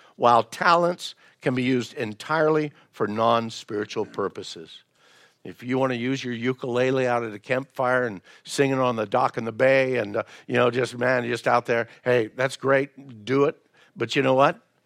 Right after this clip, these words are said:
God has blessed you. You better be giving him the glory for it. You better be giving him the glory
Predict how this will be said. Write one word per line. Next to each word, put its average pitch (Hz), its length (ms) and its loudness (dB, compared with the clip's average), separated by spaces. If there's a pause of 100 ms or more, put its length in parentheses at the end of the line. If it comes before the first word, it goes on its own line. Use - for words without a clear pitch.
(1160)
God 120 180 -2
has 113 160 -4
blessed 127 380 0
you. 120 200 -6
You 113 140 -10
better 127 220 -2
be 120 140 -6
giving 113 260 -6
him 120 160 -4
the 113 80 -8
glory 117 340 -4
for 147 280 -10
it. 82 120 -18 (420)
You 120 80 -16
better 123 240 2
be 120 200 -4
giving 120 260 -4
him 120 160 -4
the 113 60 -8
glory 117 320 -2